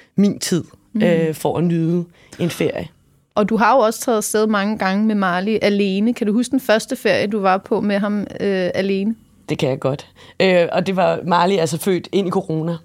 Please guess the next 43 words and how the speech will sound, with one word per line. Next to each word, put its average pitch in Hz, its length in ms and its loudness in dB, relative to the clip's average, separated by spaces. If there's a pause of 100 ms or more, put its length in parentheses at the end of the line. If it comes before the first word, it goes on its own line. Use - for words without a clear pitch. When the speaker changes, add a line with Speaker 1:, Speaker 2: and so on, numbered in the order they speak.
(240)
Speaker 1:
så - 120 -2
der 175 60 0
gik 180 220 -4
jo 196 60 0
lige 180 140 0
lidt 185 160 0
tid, - 240 -2 (160)
øh, 165 340 4
før 170 180 2
vi 180 80 -2
kunne 175 140 -6
få - 120 -4
lov 175 200 2
til - 120 -6
at 240 60 -4
tage 214 160 -4
afsted. 208 360 -2 (580)
Og 185 100 0
det 190 120 -4
gjorde 208 240 2
jo 226 60 2
så 196 120 0
også, 170 260 2
at 170 120 -2
jeg - 80 0
ikke 175 200 -2
gjorde 185 240 0
det 190 80 -4
for 202 100 -4
hurtigt, 180 400 0
tror - 200 0
jeg. 190 100 2
Jeg 175 120 2
tror 190 160 0
lige, 190 220 2
jeg 202 80 2
lærte 185 200 2
ham 202 140 -2
faktisk 170 340 -2
ret - 160 -4
godt 185 140 -2
at 190 100 -6
kende, 196 360 0